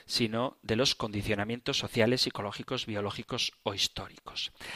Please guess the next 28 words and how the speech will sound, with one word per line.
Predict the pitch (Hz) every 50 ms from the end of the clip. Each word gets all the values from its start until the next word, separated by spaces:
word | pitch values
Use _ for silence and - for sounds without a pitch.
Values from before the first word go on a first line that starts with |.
| - - -
Algunas | - 110 110 110 156 220 247 208 - -
tendencias | - 127 110 107 127 143 147 131 - - 110 107 104 -
de | - 113
la | 107 107 101
teología | - 113 104 101 95 - - 147 156
moral | 151 120 104 107 127 123 110 110 104 - _ _ - -
influidas | - 117 110 - - 113 113 131 196 208 160 135 139 156 - -
por | - 117 107 110
estas | 110 - - 147 131 -
corrientes | - 143 131 123 147 151 156 143 _ 110 98 -
de | - 98
pensamiento, | - 131 147 156 - 160 147 147 131 123 123 - - 131 139 - - - - - - - - - - _
coinciden | - 131 127 127 127 - - 214 220 185 175 175 175 - _ _
en | - 131 123 123
debilitar | 120 117 113 113 113 110 110 117 113 - 180 190 185 175 - - _ _
o | - 120 117 - _
incluso | - 123 120 117 - - 180 190 214 - - - 208
negar | 202 196 190 170 160 165 - - - _ - -
la | - 113 110 110 107 107
dependencia | 110 110 - 123 110 110 113 151 180 185 170 - - 117 107 107
de | 131 160
la | 185 175
libertad | 180 185 175 180 170 175 - _ 143 139 147 - - - - - - _
con | - 143 151 -
respecto | 156 151 - - - 117 - - - 143 143 - - _
a | - 107 104
la | 113 123 120
verdad. | 110 98 98 82 76 - -